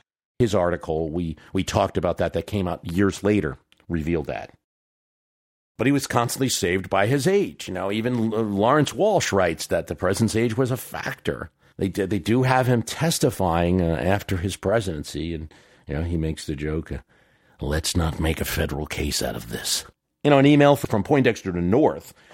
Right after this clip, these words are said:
saying, "The president knows very little of your operations," may have saved him. But Democrats really had very little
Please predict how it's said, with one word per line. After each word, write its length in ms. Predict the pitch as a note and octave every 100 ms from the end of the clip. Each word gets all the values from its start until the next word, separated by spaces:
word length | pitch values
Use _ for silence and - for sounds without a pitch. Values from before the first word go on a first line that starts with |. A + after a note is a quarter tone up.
| _
saying, 340 | - G#2+ F#2+ F2 _
"The 100 | -
president 420 | - E3+ D3+ A2
knows 200 | G#2+ G#2
very 220 | F2 B2
little 340 | A2+ B2+ A#2 G2
of 100 | F2
your 160 | F2
operations," 640 | F2+ E2+ E2+ G2+ G2+ E2+ - -
may 100 | D#3+
have 140 | G3
saved 460 | C3 - D3 E3+ -
him. 200 | - - _ _ _ _
But 100 | -
Democrats 400 | G#3+ A3+ D3 A2
really 160 | A#2+
had 240 | G2+ F#2+ C2+
very 220 | G#2 F2
little 340 | - G2 F#2